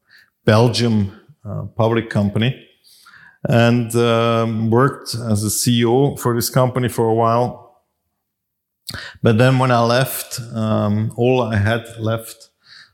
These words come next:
was shares, a few shares of a few startups that suddenly became, in most cases, very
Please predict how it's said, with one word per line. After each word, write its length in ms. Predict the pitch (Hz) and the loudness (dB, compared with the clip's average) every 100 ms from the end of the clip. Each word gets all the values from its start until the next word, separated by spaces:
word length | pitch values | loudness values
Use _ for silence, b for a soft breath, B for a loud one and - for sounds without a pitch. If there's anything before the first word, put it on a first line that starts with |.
| _ | _
was 340 | - 104 101 | 0 0 0
shares, 680 | - - 107 113 110 - - 120 | -2 2 2 2 0 -6 -6 -8
a 60 | |
few 240 | - 123 123 | -4 -2 0
shares 500 | - 104 110 107 95 | 0 0 0 -4 -6
of 280 | 98 - | -6 -6
a 60 | 95 | -12
few 280 | - 104 104 | -8 -6 -6
startups 800 | - 101 98 104 - - - B B B B B - | -4 -2 -2 -4 -6 -10 -12 B B B B B -4
that 240 | 107 98 | -2 0
suddenly 400 | - 110 110 110 | 0 0 0 -2
became, 600 | 101 101 - 107 104 107 | -2 -6 -2 -2 0 -2
in 160 | 101 98 | -2 0
most 340 | 101 107 - | 0 -2 -2
cases, 420 | 101 98 - 101 | -2 -2 -4 -6
very 280 | 95 95 101 | -4 -2 0